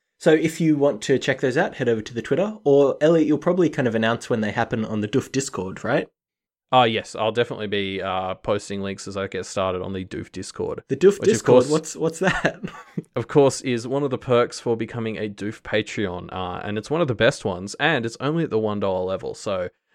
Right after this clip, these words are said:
Speaker 2: uh, it's definitely worth it.
Speaker 1: You say this every time, Elliot. I've got, it's driving me mental.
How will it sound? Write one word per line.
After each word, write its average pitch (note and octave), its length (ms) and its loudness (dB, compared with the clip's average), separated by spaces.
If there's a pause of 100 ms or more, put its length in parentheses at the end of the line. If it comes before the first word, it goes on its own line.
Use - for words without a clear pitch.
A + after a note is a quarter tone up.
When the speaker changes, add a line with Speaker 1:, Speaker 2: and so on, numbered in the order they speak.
(140)
Speaker 2:
uh, F2 320 0
it's - 160 -14
definitely F#2+ 360 0
worth F2+ 280 -2
it. - 120 -6 (220)
Speaker 1:
You D#3 100 2
say F#3+ 200 6
this G3+ 160 4
every C#3 160 2
time, A#2+ 240 -2
Elliot. A2 280 -2
I've A#2+ 140 -4
got, - 180 -4
it's A#2+ 280 -2
driving D#3+ 260 2
me C#3 100 -2
mental. A2+ 440 -4